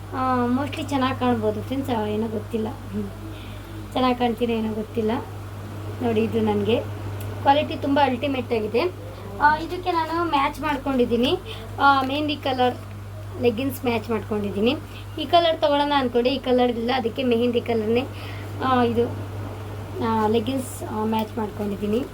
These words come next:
ಲಾಸ್ಟ್ ಒನ್ ನಾನು ಇದು ತೊಗೊಂಡಿದ್ದೀನಿ ಫ್ರೆಂಡ್ಸ್, ಆ ರೆಡ್ ಕಲರ್ ತೊಗೊಂಡಿದ್ದೀನಿ. ಫುಲ್ ಪ್ಯೂರ್ ಕಾಟನಲ್ಲಿದೆ. ಈ ಥರ ರೆಡ್ ಕಲರ್ ಮತ್ತು ಕ್ರೀಮ್ ಕಲರ್ ನನ್ನ ಹತ್ರ ಯಾವುದು ಟಾಪ್ ಈ ಕಲರ್ ಈ ಪ್ಯಾಟ್ರನಲ್ಲಿ ಇರಲಿಲ್ಲ. ಇಲ್ಲಿ ಪ್ಯಾಟ್ರನ್ ತುಂಬ ಇಷ್ಟ ಆಯಿತು. ಇಲ್ಲಿ ಡಿಸೈನ್ ನೋಡಿ ಎಷ್ಟು ಚೆನ್ನಾಗಿದೆ ಅಂತ.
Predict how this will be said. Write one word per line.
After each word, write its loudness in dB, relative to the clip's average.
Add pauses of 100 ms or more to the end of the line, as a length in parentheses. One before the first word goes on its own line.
(460)
ಲಾಸ್ಟ್ 4
ಒನ್ 4
ನಾನು 2
ಇದು 2
ತೊಗೊಂಡಿದ್ದೀನಿ 0
ಫ್ರೆಂಡ್ಸ್, -2
ಆ 4
ರೆಡ್ 0
ಕಲರ್ 4
ತೊಗೊಂಡಿದ್ದೀನಿ. 2
ಫುಲ್ -4
ಪ್ಯೂರ್ 0
ಕಾಟನಲ್ಲಿದೆ. 2 (460)
ಈ -2
ಥರ 4
ರೆಡ್ 0
ಕಲರ್ 2
ಮತ್ತು -2
ಕ್ರೀಮ್ -2
ಕಲರ್ 0
ನನ್ನ 0
ಹತ್ರ -6
ಯಾವುದು 2
ಟಾಪ್ 2
ಈ -2
ಕಲರ್ 0
ಈ 2 (140)
ಪ್ಯಾಟ್ರನಲ್ಲಿ 0
ಇರಲಿಲ್ಲ. 0 (480)
ಇಲ್ಲಿ 2
ಪ್ಯಾಟ್ರನ್ 4
ತುಂಬ -2
ಇಷ್ಟ -2
ಆಯಿತು. -2
ಇಲ್ಲಿ -2
ಡಿಸೈನ್ 0
ನೋಡಿ 0 (720)
ಎಷ್ಟು -4
ಚೆನ್ನಾಗಿದೆ 0
ಅಂತ. 0